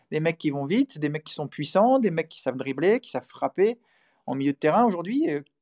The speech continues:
quel grand club vient chercher un Ruiz ou un, ou un Solaire ? Franchement, bah, il y a que le P S G. Voilà, c'est, c'est le constat. Et, euh,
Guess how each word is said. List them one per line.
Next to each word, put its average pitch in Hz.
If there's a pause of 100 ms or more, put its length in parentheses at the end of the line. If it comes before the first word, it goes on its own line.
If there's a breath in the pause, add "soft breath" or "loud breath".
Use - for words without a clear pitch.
quel 240
grand 208
club 247
vient 160
chercher 208
un 196
Ruiz 190
ou 156
un, 165
ou 156
un 156
Solaire ? 147
Franchement, 160 (560 soft breath)
bah, 127
il 127
y 127
a 123
que -
le 139
P 117
S 110
G. 98 (240)
Voilà, 113 (240)
c'est, 127 (220 soft breath)
c'est -
le 139
constat. 185
Et, 143
euh, 123